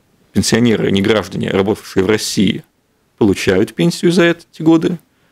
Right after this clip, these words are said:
но проблема в том, что не получают такой пенсии те, кто работал в Закавказье, в Казахстане, в Средней Азии.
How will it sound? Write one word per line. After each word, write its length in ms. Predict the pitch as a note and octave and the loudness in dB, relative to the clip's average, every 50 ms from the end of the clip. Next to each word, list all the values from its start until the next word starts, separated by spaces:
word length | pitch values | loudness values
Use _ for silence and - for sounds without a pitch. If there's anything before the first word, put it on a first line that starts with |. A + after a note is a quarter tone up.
| _ _ _ _ - | _ _ _ _ -4
но 100 | C3+ C#3+ | -4 -2
проблема 340 | - D3+ C3 B2+ D#3 D#3+ C#3+ | 0 0 0 2 2 2 0
в 40 | - | 0
том, 120 | - E3 D#3 | 0 -2 -2
что 400 | - - - C#3 C#3 C#3 - - | -2 0 2 2 2 2 0 0
не 200 | - G#2+ B2 D#3+ | 0 0 0 2
получают 360 | D#3+ - D3+ C#3+ - - C#3+ - | 2 2 0 0 2 0 0 0
такой 180 | C#3 - C#3 C3 | 0 -2 -2 -2
пенсии 500 | C#3 C3+ C3 - - C3 A2 A2+ A#2+ - _ _ _ - | -2 -2 -4 -2 0 0 0 0 0 -4 _ _ _ -4
те, 120 | - - | -4 -4
кто 160 | - - - | -2 -2 -2
работал 440 | G#2 G2+ A2 B2+ - - F#2 F2+ - - _ _ _ _ _ _ _ _ - | 0 0 0 -2 -2 -2 -2 -4 -4 -8 _ _ _ _ _ _ _ _ -10
в 120 | - F#2+ | -6 -2
Закавказье, 760 | F#2+ A2 - G2 - - - D3+ E3 E3 E3 D3+ D3+ D3+ D3 - _ _ _ _ _ _ _ | -2 0 -2 -2 -4 -2 -2 -2 0 0 0 0 0 -2 -4 -10 _ _ _ _ _ _ _
в 40 | - | -4
Казахстане, 680 | - F#2 F#2+ F2+ - - - D3 D3+ D3+ C#3 C#3 C#3 - | -4 -2 -2 -4 -6 -4 -2 -2 -2 -2 -2 -4 -6 -8
в 40 | - | -10
Средней 340 | - - F#3 E3+ F#3+ F#3+ E3 | -6 -4 -2 0 0 0 0
Азии. 400 | C#3 D3 - C#3+ C#3 C3 C3 | 0 0 0 0 0 0 -2